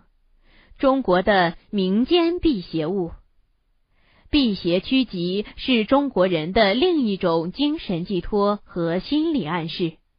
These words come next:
这也是一种特有的民族文化体现。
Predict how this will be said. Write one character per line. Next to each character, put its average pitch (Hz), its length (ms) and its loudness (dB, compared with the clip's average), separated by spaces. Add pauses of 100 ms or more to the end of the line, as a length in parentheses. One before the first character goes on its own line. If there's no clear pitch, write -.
(520)
这 392 200 6
也 214 160 4
是 240 120 -2
一 214 180 0
种 175 320 0
特 330 360 4
有 165 240 2
的 165 240 2
民 175 320 -2
族 190 260 -2
文 160 240 -2
化 220 200 -2
体 - 300 -12
现。 262 280 -2